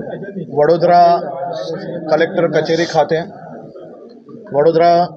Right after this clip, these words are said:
જિલ્લામાં પૂરને લઈને પૂરની રાહતની કામગીરી માટે જે કોઈ અધિકારીઓની નિમણૂક કરવામાં આવી છે, એ તમામ અધિકારીઓ, સાથે સાથે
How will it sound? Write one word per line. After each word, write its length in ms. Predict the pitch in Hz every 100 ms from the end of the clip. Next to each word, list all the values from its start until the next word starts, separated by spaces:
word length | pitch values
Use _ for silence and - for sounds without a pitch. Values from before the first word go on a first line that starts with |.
| - _ _ 123
જિલ્લામાં 580 | 135 151 160 165 165 165 - _ _ _ _ _ - 165 165
પૂરને 360 | 170 180 175
લઈને 360 | 160 165 165 156 170 - - 156
પૂરની 260 | 160 156
રાહતની 640 | 143 139 151 165 - 175 175
કામગીરી 500 | 147 147 151 165 165
માટે 300 | 160 151 117 110 - - - - _ - - - - - -
જે 160 | 156
કોઈ 260 | 156 180 185
અધિકારીઓની 680 | 151 160 160 160 165 170 170
નિમણૂક 420 | 156 147 160 175
કરવામાં 420 | 170 160 165 165
આવી 160 | 160 165
છે, 180 | - 170 - -
એ 40 | 156 -
તમામ 300 | 147 156 170 131
અધિકારીઓ, 540 | 135 143 151 156 170 180 - - - - - - - - -
સાથે 360 | - 147 170
સાથે 360 | 170 165 170